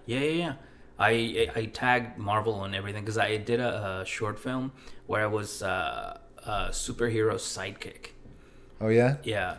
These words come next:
Speaker 1: so I was like, "Hey, Marvel, what's up? You guys wanna hire me?" But of course, they're not gonna reply. <laughs>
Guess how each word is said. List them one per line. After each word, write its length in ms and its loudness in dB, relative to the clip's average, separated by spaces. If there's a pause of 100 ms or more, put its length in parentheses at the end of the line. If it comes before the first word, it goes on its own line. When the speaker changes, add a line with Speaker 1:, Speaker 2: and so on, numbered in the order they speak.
Speaker 1:
so 180 -6
I 80 0
was 180 -4
like, 140 -2
"Hey, 240 6
Marvel, 400 4
what's 240 0
up? 400 2 (480)
You 160 -4
guys 340 -2
wanna 200 -2
hire 360 2
me?" 340 0 (840)
But 140 -4
of 100 -18
course, 400 -12
they're 220 -10
not 100 -18
gonna 260 -16
reply. 260 -12 (460)
<laughs> 520 0